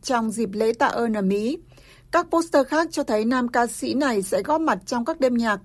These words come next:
ở các tiểu bang khác ở Mỹ vào cuối tháng mười hai trong dịp Giáng sinh và năm mới. Kèm theo hình của các poster, Đàm Vĩnh Hưng viết, "Hẹn ngày tái ngộ những khán giả và fans của Hưng tại Hoa Kỳ nhé." Tuổi Trẻ hôm mùng mười tháng mười một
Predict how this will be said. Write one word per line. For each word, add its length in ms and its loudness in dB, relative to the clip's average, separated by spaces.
ở 120 2
các 220 -4
tiểu 160 4
bang 240 2
khác 300 0
ở 80 2
Mỹ 400 0
vào 180 4
cuối 280 2
tháng 260 -2
mười 140 0
hai 320 0
trong 240 -2
dịp 200 -2
Giáng 280 -2
sinh 320 0
và 100 0
năm 220 0
mới. 340 2
Kèm 200 4
theo 140 6
hình 300 4
của 240 4
các 240 0
poster, 580 2
Đàm 240 0
Vĩnh 160 0
Hưng 200 0
viết, 240 0
"Hẹn 280 -2
ngày 200 2
tái 240 0
ngộ 360 2
những 240 -4
khán 260 -2
giả 380 2
và 180 2
fans 320 0
của 140 0
Hưng 280 0
tại 160 -4
Hoa 260 -4
Kỳ 140 0
nhé." 400 -2
Tuổi 140 2
Trẻ 300 4
hôm 260 0
mùng 140 2
mười 240 4
tháng 180 -2
mười 100 2
một 240 2